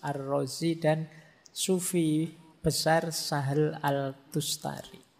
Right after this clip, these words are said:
Kalau riadoh versi Syekh Yahya bin Mu'az Ar-Razi, yang dilakukan apa? Menjaga makanan,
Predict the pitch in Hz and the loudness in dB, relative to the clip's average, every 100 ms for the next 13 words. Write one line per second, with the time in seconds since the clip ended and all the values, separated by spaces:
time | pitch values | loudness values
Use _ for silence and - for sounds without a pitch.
0 | 156 147 135 _ _ _ _ _ - - | -20 -20 _ _ _ _ _ _ -20 -20
1 | - - - _ - 165 160 185 220 - | -20 -20 -20 _ 2 6 8 8 6 2
2 | - 190 196 185 180 - 190 180 180 - | 0 4 8 8 6 6 8 8 6 4
3 | 180 170 - 185 175 - 175 165 185 185 | 4 4 2 2 2 2 2 0 2 0
4 | 180 190 175 175 160 151 156 196 170 151 | 2 2 2 4 2 2 0 -2 0 -2
5 | - - 151 139 131 127 - 175 208 226 | -2 -2 -2 -2 -4 -4 -2 0 0 0
6 | - - - - - _ - - - - | -10 -20 -20 -20 -20 _ -20 -20 -20 -20
7 | _ - - 180 180 180 160 160 175 170 | _ -20 -2 2 2 6 6 6 4 4
8 | 185 175 156 - 143 165 190 180 160 160 | 2 2 -2 0 -2 0 -2 0 4 4
9 | 170 170 156 156 147 151 127 123 143 165 | 4 2 2 0 -6 -4 -6 -4 -4 -2